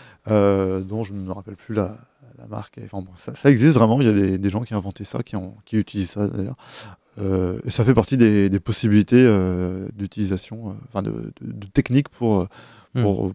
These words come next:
Speaker 1: pour bloquer la spermatogenèse. Donc c'est quelque chose qui existe quand même. Mais quand on parle de slip chauffant, c'est plus par, à mon avis, par pudeur, pour ne pas, pas dire, euh, slip remont testicule ou remont de couille. Mais à mon avis, la plupart du temps, quand on parle de ça, c'est, on parle de, de la technique qu'on utilise et qu'on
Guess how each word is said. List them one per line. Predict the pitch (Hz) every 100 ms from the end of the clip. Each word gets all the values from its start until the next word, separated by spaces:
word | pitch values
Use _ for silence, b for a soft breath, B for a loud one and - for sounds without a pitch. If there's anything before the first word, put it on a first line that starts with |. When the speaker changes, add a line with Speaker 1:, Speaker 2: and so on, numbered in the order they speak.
| -
Speaker 1:
pour | 98 -
bloquer | 110 120 - 139
la | 120
spermatogenèse. | - 113 101 117 101 90
Donc | 101 -
c'est | 92
quelque | 101
chose | 135 127
qui | 113
existe | 101 120 -
quand | 104
même. | 123 143 B B B -
Mais | 113
quand | 123
on | 113
parle | 139 135
de | 120
slip | - - 139
chauffant, | - 117 135 139 B B B
c'est | - - 120
plus | 139 131
par, | - 120 117 _ _
à | 131
mon | 127 139
avis, | 131 139
par | 120 -
pudeur, | 123 127 143 131
pour | - 135
ne | 131
pas, | 123
pas | 117 117
dire, | 117 127
euh, | 110 104
slip | - - 117
remont | 110 120 113
testicule | 107 110 - 107 127
ou | 117
remont | 110 104
de |
couille. | 131 127
Mais | 110 107 113 - 67 - - 123 _
à | 123
mon | 123 123
avis, | 120
la | 131 _ _ _ -
plupart | 127 127
du | 117
temps, | 110 127
quand | 117
on | 104
parle | 110
de | 107
ça, | 98 117
c'est, | -
on | 104 95
parle | 101 104
de, | - - b b b -
de | 113
la | 110
technique | 117 101 120
qu'on | 113 104
utilise | 92 101 117 104
et | 98
qu'on | 101 98